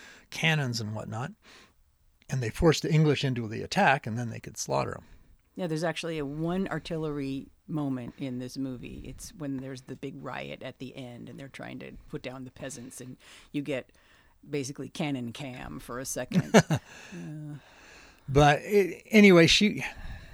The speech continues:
Speaker 1: she was the moral authority of France, and Napoleon said, "Morale is to numbers as three is to one."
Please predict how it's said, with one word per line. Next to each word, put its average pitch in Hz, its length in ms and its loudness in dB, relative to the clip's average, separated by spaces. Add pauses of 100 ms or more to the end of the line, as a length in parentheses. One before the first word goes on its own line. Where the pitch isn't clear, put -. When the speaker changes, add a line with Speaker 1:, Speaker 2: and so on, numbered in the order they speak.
(300)
Speaker 1:
she - 260 4
was 185 520 6 (640)
the 131 180 -4
moral 127 540 -2
authority 120 500 -6
of 110 100 -10
France, 107 440 -6
and 104 180 -10
Napoleon 175 520 6
said, 131 480 -2 (420)
"Morale 139 760 0 (420)
is 139 220 -4
to 117 400 -4 (560)
numbers 127 760 -2 (360)
as 107 220 -4
three 117 240 -6
is 104 140 -6
to - 120 -12
one." - 300 -10